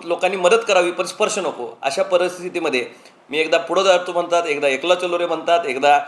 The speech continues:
"माझ्याबरोबर या" म्हणतात, एकदा "मला बाहेरनं पाठिंबा द्या" म्हणतात, एकदा "मी तुमचं चिन्हसुद्धा घ्यायला तयार आहे" म्हणतात आणि एकदा म्हणतात की "मी माझ्याच ताकदीवर या ठिकाणी, अ, पुढं जात राहीन."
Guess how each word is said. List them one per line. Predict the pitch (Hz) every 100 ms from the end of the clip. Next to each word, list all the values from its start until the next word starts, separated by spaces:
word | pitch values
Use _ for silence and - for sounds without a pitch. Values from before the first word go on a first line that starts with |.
| - - _ _ _ _ _ _
"माझ्याबरोबर | 127 131 156 160 160 160
या" | 160
म्हणतात, | 180 175 175 175
एकदा | 151 147
"मला | 151 156
बाहेरनं | 139 151 175
पाठिंबा | 180 170 180 175
द्या" | 170
म्हणतात, | 165 160 160 160 - - -
एकदा | 156 170
"मी | 170
तुमचं | 175 170 180
चिन्हसुद्धा | 185 196 208 208
घ्यायला | 190 185 180
तयार | 180 175
आहे" | 170
म्हणतात | 165 165 160
आणि | 165
एकदा | 156 165
म्हणतात | 160 151 156
की | 151 165 165 - - 120
"मी | 165 185 - - _ _ 127
माझ्याच | 147 147 185 185
ताकदीवर | 170 - 165 160
या | 151
ठिकाणी, | 151 139 147 143 131 - -
अ, | - 127 127 127
पुढं | - 139
जात | 123 120 131
राहीन." | 147